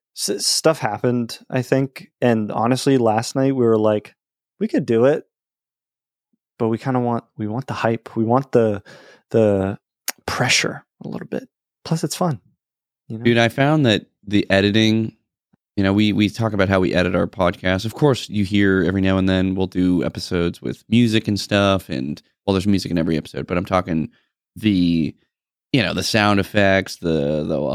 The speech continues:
Speaker 2: whoozies, the, all the fun stuff. But
Speaker 1: <laughs>
Speaker 2: I don't know, you know, when we're not doing that, it's a pretty low threat gig, and I'm really proud of that as we're,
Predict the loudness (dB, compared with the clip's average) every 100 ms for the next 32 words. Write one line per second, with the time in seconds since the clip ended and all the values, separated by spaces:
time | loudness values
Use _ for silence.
0 | 0 2 2 0 0 0 0 -2 -6 -6
1 | -4 0 2 2 0 -4 -4 -4 -2 -2
2 | -4 _ _ _ -20 -4 0 2 2 0
3 | -2 -4 _ _ -4 0 4 4 2 2
4 | 2 4 2 2 2 2 0 0 0 0
5 | 0 -2 -2 -4 -6 -2 -4 _ _ _
6 | -4 -2 0 0 2 2 2 -2 _ _
7 | _ -6 2 2 0 -2 0 2 2 0
8 | -2 0 -2 -4 -4 0 0 0 -2 -2
9 | -4 -6